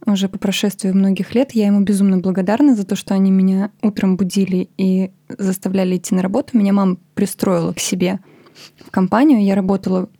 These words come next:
когда-то в бухгалтерском отделе, когда-то в производстве, потом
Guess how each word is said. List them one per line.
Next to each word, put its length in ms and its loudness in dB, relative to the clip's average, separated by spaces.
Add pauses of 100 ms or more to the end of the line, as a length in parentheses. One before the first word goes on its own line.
когда-то 360 0
в 80 0
бухгалтерском 760 -2
отделе, 340 0
когда-то 480 0
в 120 -20
производстве, 880 -4 (140)
потом 460 0